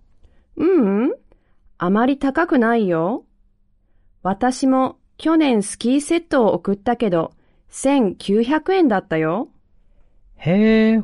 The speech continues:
Speaker 2: 悪くないね。予約はオンラインで？
Speaker 1: オンラインでも、電話でも予約できるの。それに、宅急便はコンビニから送れるんだよ。
Speaker 2: え？コンビニ？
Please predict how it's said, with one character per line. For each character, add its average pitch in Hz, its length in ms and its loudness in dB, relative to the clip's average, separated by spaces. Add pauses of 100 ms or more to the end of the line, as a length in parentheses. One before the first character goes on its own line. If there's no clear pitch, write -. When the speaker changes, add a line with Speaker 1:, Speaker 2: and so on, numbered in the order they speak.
Speaker 2:
悪 202 320 2
く 185 120 0
な 151 180 2
い 151 80 2
ね。 135 320 -2 (880)
予 131 160 0
約 196 320 0
は 208 420 2
オ 156 140 0
ン 202 120 4
ラ 226 140 2
イ 214 80 4
ン 135 100 0
で？ 127 300 0 (960)
Speaker 1:
オ 226 200 2
ン 277 80 4
ラ 294 160 2
イ 285 80 2
ン 262 80 0
で 226 100 0
も、 180 320 -2 (400)
電 208 240 2
話 294 160 0
で 339 100 2
も 311 160 2
予 185 120 0
約 202 260 -4
で 226 140 -2
き 254 120 -4
る 247 120 0
の。 175 280 -2 (720)
そ - 240 -4
れ 208 140 2
に、 214 320 0 (320)
宅 190 320 -2
急 277 220 0
便 285 240 2
は 269 340 -2
コ 202 200 -2
ン 214 100 0
ビ 254 100 0
ニ 269 140 0
か 285 80 0
ら 269 140 2
送 269 180 -2
れ 285 100 2
る 294 140 0
ん 269 80 2
だ 185 100 0
よ。 180 320 -2 (680)
Speaker 2:
え？ 185 260 2 (580)
コ 143 200 -2
ン 190 120 4
ビ 233 120 4
ニ？ 254 300 2